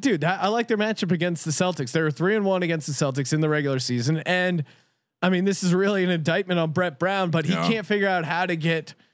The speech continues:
Speaker 1: uh, Simmons and Embiid to really maximize both them on the, on the court at the same time. Maybe, maybe, uh, Simmons not being there in a weird way helps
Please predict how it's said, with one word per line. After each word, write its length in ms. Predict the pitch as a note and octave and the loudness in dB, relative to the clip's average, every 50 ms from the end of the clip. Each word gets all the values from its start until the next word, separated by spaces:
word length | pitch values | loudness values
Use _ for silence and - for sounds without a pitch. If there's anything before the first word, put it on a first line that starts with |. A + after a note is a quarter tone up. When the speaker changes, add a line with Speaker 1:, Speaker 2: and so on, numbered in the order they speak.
| _ _ _ _ _ - | _ _ _ _ _ -4
Speaker 1:
uh, 140 | - D3+ D3 | -2 -2 -2
Simmons 680 | C#3 - - G3 G3+ F#3+ F#3+ F#3 F3+ F3+ F3 D3+ D3+ - - | 0 0 0 2 2 2 2 2 2 2 2 0 -2 -2 0
and 360 | E3+ E3+ E3+ E3+ E3+ E3 D#3+ | 0 0 2 0 0 -2 -2
Embiid 500 | - D#3 D#3+ D#3 C3+ D#3 E3+ F3+ F3+ E3 | -2 -2 0 0 0 0 0 0 0 0
to 80 | D3+ D#3+ | 0 0
really 340 | C#3+ D3 E3 F3 F3 E3+ D#3 | 0 2 2 2 2 0 0
maximize 720 | C#3+ D#3 D#3 D#3+ E3 - F3+ E3 D#3+ D#3 D#3 D3+ C3+ B2 | 0 0 -2 -2 -2 -2 0 0 2 2 0 0 -2 -2
both 220 | D#3 D3+ D#3 D3+ | -2 -2 0 0
them 180 | - D#3+ D3+ D3+ | 0 0 0 0
on 200 | D3 D3 D3+ D#3 | 0 0 2 2
the, 160 | C#3+ C3+ C3+ - | 0 -2 -2 -2
on 220 | - D3+ D3+ D3+ C#3+ | -2 -2 0 0 0
the 160 | C#3 C3+ C3+ C#3 - _ - - | -2 -2 -2 -6 -12 _ -10 -4
court 200 | - F3 F3 E3 | -2 -2 0 -2
at 100 | D3+ C#3 | -4 -4
the 40 | C3+ | -2
same 240 | - F#3 E3+ D#3+ D3+ | -2 0 0 0 0
time. 280 | E3+ F#3 F#3+ F#3+ E3 | 0 0 0 0 0
Maybe, 400 | D3+ E3 F#3+ G3+ F#3+ F#3 F3+ D#3 - - _ _ _ _ _ _ _ _ _ - | 0 0 0 2 2 0 0 0 -4 -8 _ _ _ _ _ _ _ _ _ -4
maybe, 440 | G#3+ G3 G#3+ - A3+ A#3+ A3 G#3+ G#3 | 0 0 0 0 0 0 2 2 4
uh, 180 | G3+ G3 F#3+ F#3 | 4 2 0 0
Simmons 340 | D3+ - G#3 G#3 G#3 G3 E3 | 0 0 0 2 2 2 0
not 180 | G3 F#3 F3 - | 0 0 0 -2
being 240 | - F#3+ A3 A3 G3 | -2 0 0 2 2
there 180 | F3 D#3+ D#3+ | 2 2 2
in 60 | E3 | 2
a 40 | D#3 | 2
weird 240 | D3+ E3 F3 F3+ F3 | 2 2 2 2 2
way 220 | E3 E3+ E3+ D#3+ | 2 2 2 0
helps 480 | D3+ C3+ D#3 E3+ E3+ D#3 - - - | 0 0 0 0 -2 -2 -6 -8 -8